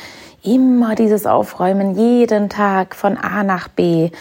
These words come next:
wenn Besuch kommt, mir schon Tage vorher Gedanken machen, oh, ich muss noch aufräumen. Ja, natürlich hat das mich gestört, aber irgendwie, äh, hat nichts funktioniert, beziehungsweise ich habe ja immer aufgeräumt, aber irgendwie hat's nie, war das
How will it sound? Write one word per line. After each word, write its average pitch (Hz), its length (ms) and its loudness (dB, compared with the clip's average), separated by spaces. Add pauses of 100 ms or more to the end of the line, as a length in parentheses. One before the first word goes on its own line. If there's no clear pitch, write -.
(260)
wenn 208 180 2
Besuch 196 420 0
kommt, 170 340 0
mir 202 120 2
schon 196 200 -2
Tage 190 340 -2
vorher 175 380 0
Gedanken 175 520 -2
machen, 160 380 0
oh, 190 300 2
ich 170 120 -8
muss 185 180 -4
noch - 100 -16
aufräumen. 170 640 0 (1080)
Ja, 190 320 -2
natürlich 247 480 0
hat 190 140 -2
das 180 180 0
mich 180 180 -4
gestört, - 460 -6
aber 170 160 0
irgendwie, 226 460 2 (920)
äh, 262 260 2 (380)
hat 254 200 0
nichts 269 240 0
funktioniert, 262 640 2
beziehungsweise 220 720 0 (380)
ich - 100 -16
habe - 120 2
ja 277 60 6
immer 240 200 4
aufgeräumt, 180 680 -2
aber - 180 -2
irgendwie 220 360 0
hat's 226 240 -8
nie, 240 300 2 (520)
war 202 280 0
das 220 420 -4